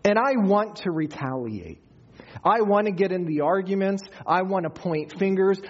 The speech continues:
I want to bring down the fire of hell on people that, uh, that disagree with God. I do. In my flesh. And what does Peter say?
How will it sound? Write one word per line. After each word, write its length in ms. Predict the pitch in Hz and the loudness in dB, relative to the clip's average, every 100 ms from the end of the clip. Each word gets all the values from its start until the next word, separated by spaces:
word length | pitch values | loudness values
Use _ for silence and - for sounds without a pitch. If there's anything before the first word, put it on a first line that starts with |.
| - | -4
I 180 | 185 226 | 0 2
want 180 | 254 226 | 2 0
to 80 | |
bring 300 | 180 196 196 | 0 0 2
down 260 | 185 175 175 | 0 0 -2
the 80 | 151 | -6
fire 500 | - 170 185 202 190 | -2 0 0 0 -2
of 80 | 165 | -4
hell 300 | 175 170 160 | -2 0 -2
on 180 | 135 | -4
people 400 | 131 143 135 127 127 | -6 -8 -6 -4 -2
that, 280 | 135 131 160 | -2 -2 -6
uh, 80 | 139 - - | -6 -8 -6
that 240 | 147 147 147 | 0 0 0
disagree 540 | 156 - 131 135 135 | -4 -2 -4 -2 -2
with 260 | 107 113 - | -4 -8 -2
God. 400 | 123 101 95 - - _ - - - - - _ - - | -2 -2 -6 -14 -20 _ -20 -20 -20 -20 -20 _ -4 0
I 140 | 247 | 2
do. 560 | 226 320 349 170 - - - - - - _ - - - _ - - - - - - - - | 4 4 4 2 -4 -16 -20 -20 -20 -20 _ -20 -20 -20 _ -20 -20 -20 -20 -20 -20 -4 0
In 80 | 165 | 2
my 160 | 151 131 - | 0 -2 -6
flesh. 400 | 180 185 - - - - - _ _ _ - _ - - - _ - - _ _ _ _ _ _ - - | -4 -4 -6 -14 -16 -16 -20 _ _ _ -20 _ -20 -20 -20 _ -20 -20 _ _ _ _ _ _ -20 -10
And 100 | 131 | -4
what 100 | 127 | -2
does 140 | 131 - | -2 -4
Peter 320 | - 190 143 | -2 2 2
say? 440 | - 110 90 101 | -2 -8 -10 -14